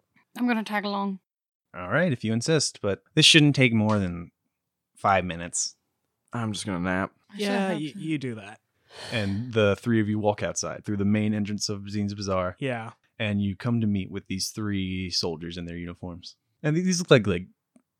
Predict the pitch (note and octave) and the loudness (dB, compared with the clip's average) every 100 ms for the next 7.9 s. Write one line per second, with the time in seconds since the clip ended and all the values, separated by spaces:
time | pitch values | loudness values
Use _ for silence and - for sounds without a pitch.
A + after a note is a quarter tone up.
0 | E3 C#3 A#2 G#2 G2 F#2 F2 - F#2 F2 | -12 -2 2 2 2 0 -2 -4 -4 -4
1 | F2+ G2 - _ _ _ A2 F#2+ F2+ F2 | -8 -10 -10 _ _ _ -4 -4 -4 -8
2 | - - _ _ _ - B2+ A2 G#2 G2+ | -16 -20 _ _ _ 2 4 6 6 4
3 | G#2 G2+ F#2+ F#2+ F#2+ - G2+ G2 F2 - | 4 4 0 -2 -6 -6 -4 -2 -2 -4
4 | F2 F2 - - _ _ _ _ _ _ | -4 -4 -6 -8 _ _ _ _ _ _
5 | _ A#3 A#3+ A3 G3+ G#3 G#3+ G#3 - F3+ | _ -12 -8 -4 -2 -2 -2 0 -2 -4
6 | - D3 C#3+ C3+ A#3 - - F3+ - D3 | 4 10 12 10 8 2 0 -2 0 0
7 | - G3+ C4 A#3+ D3+ F3+ B2+ G#2 G#2+ | 2 6 8 8 8 4 2 -4 -12